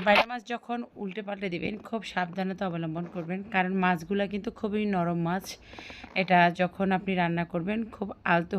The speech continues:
হাতে এগুলাকে উল্টে পাল্টে দিতে হবে। এখানে আমি দিয়ে দিলাম দুই কাপ গরম পানি অ্যাড করেছি।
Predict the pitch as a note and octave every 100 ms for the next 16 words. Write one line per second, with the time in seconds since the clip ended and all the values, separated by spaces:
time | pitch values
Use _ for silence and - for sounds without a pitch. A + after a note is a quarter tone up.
0 | F3 E3+ G#3+ G#3+ F#3 E3 E3 G#3 C4 -
1 | - E3+ E3 E3 D#3 D3+ D3+ D#3+ D3 D3
2 | D3 - - - - - - - G#3+ G3
3 | A#3 B3+ A#3+ A#3+ G#3+ G#3 F3+ F3+ F3+ A3+
4 | C4 - D#3 D3+ - F#3+ G#3+ A#3 A3+ G3+
5 | G3+ F3+ F3+ F3+ E3+ D#3+ D#3+ E3+ D#3+ D#3+
6 | -